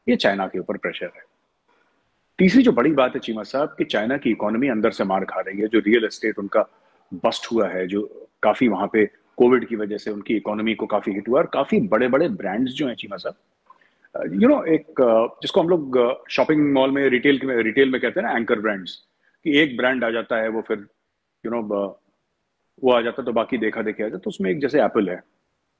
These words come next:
तो Apple ने अब, अ, एक खबर और आई थी कि टाटा है, Tata is going to start manufacturing Apple phones, उनकी बात चल रही है। तो अभी तो, अ, जैसे हम लोग कह रहे थे ना कि, अ, अ,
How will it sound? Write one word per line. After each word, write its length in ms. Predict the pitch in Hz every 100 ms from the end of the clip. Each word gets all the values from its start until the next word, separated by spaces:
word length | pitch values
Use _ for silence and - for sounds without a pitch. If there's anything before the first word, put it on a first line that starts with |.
| _
तो 160 | - 170
Apple 200 | - 185
ने 160 | 175
अब, 320 | 180 135 120 117
अ, 400 | 110 107 - 143
एक 120 | -
खबर 220 | 120 127
और 140 | 123
आई 120 | 123 117
थी 160 | 123
कि 120 | 117
टाटा 320 | 120 107 104 110
है, 220 | 101 98 _ _ _ -
Tata 180 | 123 165
is 80 | 127
going 160 | 139
to 60 | 135
start 140 | 127 117
manufacturing 560 | 117 104 101 110 101
Apple 300 | 90 - 90 - _ _ -
phones, 320 | 98 87 82 - - _ _ _ _ -
उनकी 200 | 107 113
बात 220 | 101 -
चल 180 | 104 92
रही 180 | 95
है। 80 | 87 85 _ _ _ -
तो 80 |
अभी 300 | 202 151 170
तो, 300 | 202 196 190
अ, 300 | 190 135 120
जैसे 280 | 113 123 147
हम 140 | 120 131
लोग 140 | 123
कह 80 | 120
रहे 100 | 117
थे 100 | 170
ना 100 | 160
कि, 300 | 151 131 123
अ, 80 | 107 101 92 _ _ _ _ _ _ -
अ, 120 | -